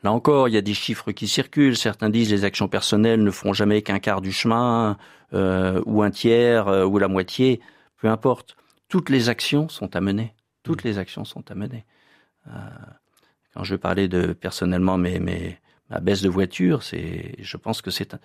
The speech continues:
Speaker 1: c'est important, la baisse de voiture, la baisse dans l'alimentation. Et puis,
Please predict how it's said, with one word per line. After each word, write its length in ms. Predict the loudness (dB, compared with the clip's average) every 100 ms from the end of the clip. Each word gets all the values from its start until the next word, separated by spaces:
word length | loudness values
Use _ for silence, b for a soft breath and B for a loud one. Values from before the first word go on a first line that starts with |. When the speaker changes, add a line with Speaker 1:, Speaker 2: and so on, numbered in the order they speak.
| b b
Speaker 1:
c'est 280 | -2 0
important, 400 | 0 -6 -8 -4 -4
la 80 |
baisse 180 | 0 2
de 40 | 2
voiture, 360 | 2 0 -2
la 80 | -2
baisse 180 | 0 0
dans 80 | 0
l'alimentation. 720 | 0 0 0 -2 -6 -4 -6 b b b b b b b _ _ -14
Et 80 | -12
puis, 420 | -6 -2 -2